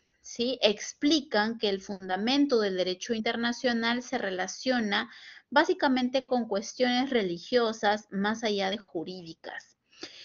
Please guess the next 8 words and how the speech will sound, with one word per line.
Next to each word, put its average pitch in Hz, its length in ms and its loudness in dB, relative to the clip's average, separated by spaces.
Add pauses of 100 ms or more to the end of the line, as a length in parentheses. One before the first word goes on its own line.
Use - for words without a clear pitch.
(120)
Como 262 260 8
bien 285 200 8
sabemos, 247 720 6
toda 233 320 6
corriente 233 560 4
puede 196 320 6
traer 180 480 4
también 185 600 0